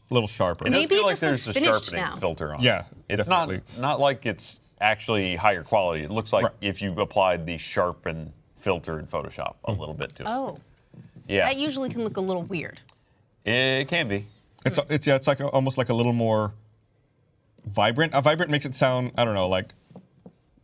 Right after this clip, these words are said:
Speaker 1: like it's too poppy.
Speaker 2: It's, like, harsh.
Speaker 1: Yeah.
Speaker 2: Looks harsher or some,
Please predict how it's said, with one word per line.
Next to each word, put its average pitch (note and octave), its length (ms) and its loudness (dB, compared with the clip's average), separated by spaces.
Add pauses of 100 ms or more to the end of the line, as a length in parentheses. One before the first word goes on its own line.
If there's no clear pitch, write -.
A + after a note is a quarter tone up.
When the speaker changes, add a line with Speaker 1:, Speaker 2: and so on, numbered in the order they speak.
Speaker 1:
like G#2 160 -2
it's - 160 -8
too B2 180 0
poppy. F2 320 -2
Speaker 2:
It's, - 120 -6
like, D#2+ 140 0
harsh. - 720 -6
Speaker 1:
Yeah. F2+ 360 -4 (380)
Speaker 2:
Looks F#2 180 -10
harsher - 500 -8 (340)
or D2+ 100 -8
some, D#2+ 300 -8